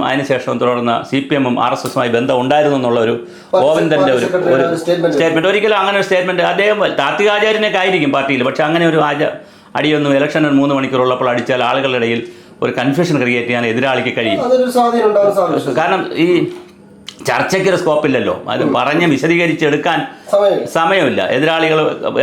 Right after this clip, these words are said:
Speaker 1: ഒരു അടി ബോംബിടുമ്പോൾ ആ ബോംബിനെ പൊട്ടിച്ച് നിർവീര്യമാക്കാനുള്ള സമയം ഇപ്പുറത്തില്ല.
Speaker 2: സാർ, അപ്പൊ അത്രയും ഈ, ആ, ലീഡർഷിപ്പിൽ നിൽക്കുന്ന ഇപ്പൊ ഗോവിന്ദൻ മാസ്റ്ററെ പോലുള്ള ഒരാൾക്ക് ആ ഒരു ബോധമില്ലാതിരിക്കുമോ?
Speaker 1: അത് ആ, ആ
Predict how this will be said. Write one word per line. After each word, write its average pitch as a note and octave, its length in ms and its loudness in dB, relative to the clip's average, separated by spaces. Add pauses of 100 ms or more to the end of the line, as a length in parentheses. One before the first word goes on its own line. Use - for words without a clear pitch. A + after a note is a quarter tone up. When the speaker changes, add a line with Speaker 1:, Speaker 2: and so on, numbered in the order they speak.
(200)
Speaker 1:
ഒരു D3 80 0 (300)
അടി D3 160 0 (120)
ബോംബിടുമ്പോൾ D3+ 500 0
ആ - 20 0 (100)
ബോംബിനെ D#3 340 0
പൊട്ടിച്ച് D3 360 -2
നിർവീര്യമാക്കാനുള്ള D3+ 680 0
സമയം E3 280 0
ഇപ്പുറത്തില്ല. B2+ 400 -2 (280)
Speaker 2:
സാർ, A3 160 -2
അപ്പൊ - 200 0
അത്രയും C4 400 0 (180)
ഈ, A3+ 40 -4 (320)
ആ, - 20 4 (400)
ലീഡർഷിപ്പിൽ A#3+ 500 0
നിൽക്കുന്ന A3 260 0 (160)
ഇപ്പൊ G#3 200 0
ഗോവിന്ദൻ G3+ 320 2
മാസ്റ്ററെ G#3 300 0
പോലുള്ള G3+ 240 2
ഒരാൾക്ക് F#3 420 2 (180)
ആ - 20 2 (100)
ഒരു F3+ 160 0
ബോധമില്ലാതിരിക്കുമോ? D#3+ 840 2 (140)
Speaker 1:
അത് A#3+ 120 0 (180)
ആ, G#3 40 2 (520)
ആ - 20 2